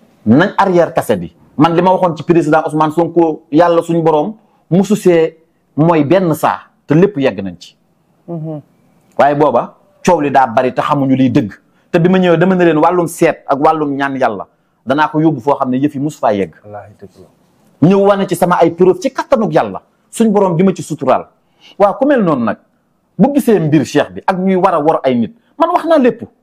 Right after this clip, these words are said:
Speaker 2: Dëgg la.
Speaker 1: Am na ndëgg sërëx yoo xam ne nag gis naa ko te duma ko wax. Yii ci état bi la, yii ci fee.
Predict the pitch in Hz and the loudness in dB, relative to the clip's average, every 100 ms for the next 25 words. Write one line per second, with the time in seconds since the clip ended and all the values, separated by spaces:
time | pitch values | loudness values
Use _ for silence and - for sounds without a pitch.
0 | _ _ _ _ _ _ _ _ _ _ | _ _ _ _ _ _ _ _ _ _
1 | _ _ _ _ _ _ 120 120 120 113 | _ _ _ _ _ _ -14 -10 -4 -2
2 | 269 285 254 208 214 233 202 202 190 190 | 2 2 2 2 4 2 4 2 0 -2
3 | 170 156 151 208 226 196 - - _ _ | 0 -2 -2 0 0 0 0 -4 _ _
4 | 233 269 269 277 - - _ _ _ _ | -2 2 2 2 0 -14 _ _ _ _
5 | _ _ _ _ _ _ _ _ _ - | _ _ _ _ _ _ _ _ _ 0
6 | 190 254 - 226 226 254 226 226 240 220 | 4 4 2 0 0 2 2 2 2 4
7 | 240 220 208 156 - | 2 2 0 0 -4